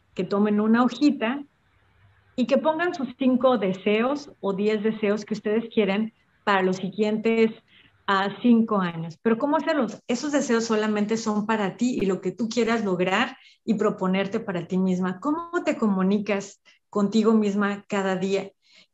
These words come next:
¿Qué haces por tu cuerpo cada día de la semana? Entonces, yo te recomiendo que asignes un día para tu cuerpo, para que tú le digas a tu cuerpo que lo amas,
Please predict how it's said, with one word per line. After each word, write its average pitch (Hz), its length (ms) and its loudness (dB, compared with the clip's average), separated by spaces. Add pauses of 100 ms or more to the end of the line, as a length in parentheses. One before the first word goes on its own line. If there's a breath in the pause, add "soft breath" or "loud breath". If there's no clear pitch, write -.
¿Qué 277 160 4
haces 277 460 4
por 208 320 -2
tu 196 220 -2
cuerpo 262 640 0 (260)
cada 214 320 0
día 220 300 2
de 190 100 -2
la 175 140 -2
semana? 170 680 -4
Entonces, 254 720 2 (100)
yo 180 360 -2
te 226 100 -2
recomiendo 240 640 2
que - 140 -6
asignes 233 720 2 (380 loud breath)
un 233 240 6
día 294 360 2
para 214 240 0
tu 185 160 -4
cuerpo, 220 400 0
para 185 240 -4
que 175 200 -4
tú 277 460 -2 (100)
le 196 120 0
digas 196 300 0
a 208 80 -4
tu 175 120 -10
cuerpo 208 400 -2
que 180 160 -4
lo 175 180 -2
amas, 214 600 0